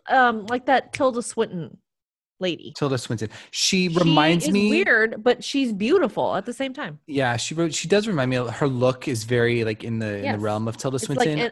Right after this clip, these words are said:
Speaker 1: a little androgynous,
Speaker 2: Yeah.
Speaker 1: but, like, but beautiful. Like, I see that for sure.
Speaker 2: But I, I love Tilda Swinton. Like, I
Speaker 1: I, I love her too.
Speaker 2: I love her. Um, so Natalie, what, what,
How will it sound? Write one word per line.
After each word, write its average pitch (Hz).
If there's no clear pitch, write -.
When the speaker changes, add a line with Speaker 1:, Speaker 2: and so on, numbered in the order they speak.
Speaker 1:
a 240
little 262
androgynous, 226
Speaker 2:
Yeah. 117
Speaker 1:
but, -
like, 208
but 208
beautiful. 247
Like, 226
I 277
see 262
that 131
for -
sure. -
Speaker 2:
But 139
I, 165
I 156
love 143
Tilda 123
Swinton. 98
Like, 110
I 110
Speaker 1:
I, 202
I 185
love 165
her 101
too. -
Speaker 2:
I -
love 98
her. -
Um, 120
so -
Natalie, 175
what, 170
what, 180